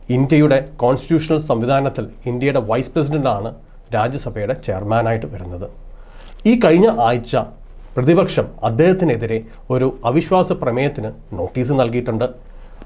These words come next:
എന്താണ് ഈ അവിശ്വാസ പ്രമേയം? ഇങ്ങനെ ആണ് പ്രതിപക്ഷം ആവശ്യപ്പെടുന്നത്,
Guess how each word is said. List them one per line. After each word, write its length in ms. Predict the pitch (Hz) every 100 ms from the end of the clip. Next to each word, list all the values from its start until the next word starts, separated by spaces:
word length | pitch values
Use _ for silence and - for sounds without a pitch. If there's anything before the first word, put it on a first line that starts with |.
| -
എന്താണ് 640 | 147 202 185 131 139 156 156
ഈ 100 | 131
അവിശ്വാസ 460 | 110 110 - 135 156
പ്രമേയം? 500 | 147 139 143 151 151 - - -
ഇങ്ങനെ 420 | 147 175 170 170 117
ആണ് 300 | 120 131 131 - - -
പ്രതിപക്ഷം 480 | 123 151 151 160
ആവശ്യപ്പെടുന്നത്, 600 | 185 196 165 165 151 127